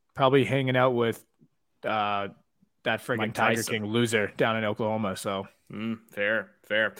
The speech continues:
Speaker 2: Well, boys, that brings us to the end of the episode, which brings us
Speaker 1: Hmm.
Speaker 2: to final thoughts.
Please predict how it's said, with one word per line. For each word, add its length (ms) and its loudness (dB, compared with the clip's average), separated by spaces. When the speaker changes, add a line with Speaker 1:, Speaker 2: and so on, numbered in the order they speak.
Speaker 2:
Well, 120 6
boys, 280 12
that 200 8
brings 320 8
us 140 2
to 120 -2
the 240 2
end 160 4
of 60 0
the 160 4
episode, 400 0
which 240 -2
brings 240 0
us 100 -4
Speaker 1:
Hmm. 80 0
Speaker 2:
to 540 0
final 320 4
thoughts. 540 2